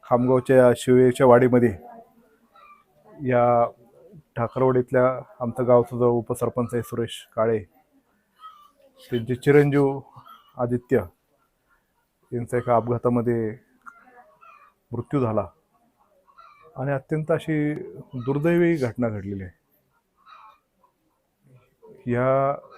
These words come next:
घटनेचं जेवढं सांत्वन करू तेवढं कमीच आहे.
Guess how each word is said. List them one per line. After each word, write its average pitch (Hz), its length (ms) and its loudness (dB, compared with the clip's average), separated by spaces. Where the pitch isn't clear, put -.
घटनेचं 123 500 -6
जेवढं 135 300 2
सांत्वन 131 440 -2
करू 127 300 0
तेवढं 123 260 2
कमीच 120 320 -2
आहे. 90 100 -10